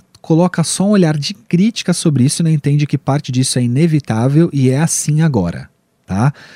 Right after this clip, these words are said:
Então, eu costumo dizer, cuidado de se usar como referência porque você não teve a idade do seu filho,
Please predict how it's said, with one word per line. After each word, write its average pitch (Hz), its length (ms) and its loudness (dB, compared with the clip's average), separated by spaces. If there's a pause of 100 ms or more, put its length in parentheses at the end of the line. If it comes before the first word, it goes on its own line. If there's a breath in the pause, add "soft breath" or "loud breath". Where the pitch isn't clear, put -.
(220 loud breath)
Então, 131 520 0
eu 123 100 -4
costumo 127 320 -4
dizer, 113 300 0
cuidado 127 480 0
de 151 180 0
se - 140 -4
usar 120 180 0
como 120 160 -2
referência 113 640 0
porque - 280 -6
você 123 280 0
não 147 120 2
teve 156 220 2
a - 20 4
idade 135 280 0
do 131 60 -8
seu 139 140 -2
filho, 135 320 -8